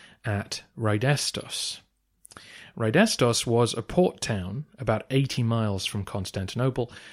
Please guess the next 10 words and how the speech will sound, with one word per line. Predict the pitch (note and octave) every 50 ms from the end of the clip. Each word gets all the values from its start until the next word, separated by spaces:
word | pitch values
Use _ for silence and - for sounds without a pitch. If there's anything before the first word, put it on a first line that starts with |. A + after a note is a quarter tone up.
| - - -
which | - E3 - -
served | - F3 E3 E3+ E3 - F3
as | D#3+ -
the | -
primary | - - - - D3 C#3+ C#3+ C#3 C3+ C3+ B2+
grain | A#2 - A#2+ G#2+ G#2 G#2 G2+
market | G2+ G2 F#2 F2+ - - - -
for | - - G#2
Thracian | - - - F#2+ F#2+ - - G2+
farmers. | - - D3 C#3+ C3+ A2 G#2 - - - - -